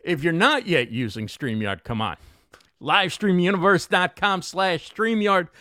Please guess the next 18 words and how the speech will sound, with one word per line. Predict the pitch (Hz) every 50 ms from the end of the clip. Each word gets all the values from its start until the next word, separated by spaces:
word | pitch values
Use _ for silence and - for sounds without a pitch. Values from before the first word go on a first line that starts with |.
| - - _ _
livestreamuniverse | - 147 147 165 165 156 - - - 170 160 160 151 147 160 156 147 127 147 147 143 135 - - _ - - _ _ - 127
dot | 117 135 160 147 151 143 - -
com | - 160 156 160 160 156 160 151 - _ _ _ _
slash | - - - - - 143 147 147 156 156 147 139 - - - _ _ _
StreamYard. | - - - - - - 156 170 208 262 285 285 269 247 208 156 127 120 143 190 233 233 196
Before | 190 175 - - 185 208 214 214
we | 196 185 190 180
bring | 143 131 151 180 196 196 185 185
on | 175 175 196 220 262 269 254 -
our | - 170 160 147
guest, | 135 123 160 165 208 247 240 - -
Mister | - 180 151 - - 151
Mitch | 139 156 165 - - - - - _ - 143
Jackson, | - - 190 190 220 247 247 - - 294 311 302
attorney, | 277 180 - - - 202 214 233 247 302 330 302 - - - - - - _ -
this | 185 190 - 175
is | 151 -
somebody | - 196 190 196 196 180 190 180 175